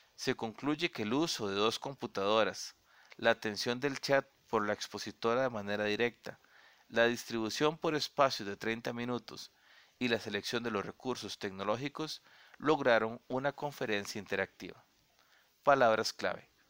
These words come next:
Formación profesional. Docente de escuela primaria.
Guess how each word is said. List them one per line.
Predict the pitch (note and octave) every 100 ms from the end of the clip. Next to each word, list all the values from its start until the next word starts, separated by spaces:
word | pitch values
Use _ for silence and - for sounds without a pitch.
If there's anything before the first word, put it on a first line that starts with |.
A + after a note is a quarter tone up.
| _ _ _ _ _ _ _
Formación | - A2+ G2+ F2+ - A2+ A2+
profesional. | - A2+ G#2+ A#2 G#2+ F2+ - _ _ _ _ _ _ _ _ _ -
Docente | A2+ G2+ A#2 G#2+ -
de | G#2+
escuela | G#2+ - G2+ G2 G2
primaria. | G#2+ G#2+ A#2 G2+ -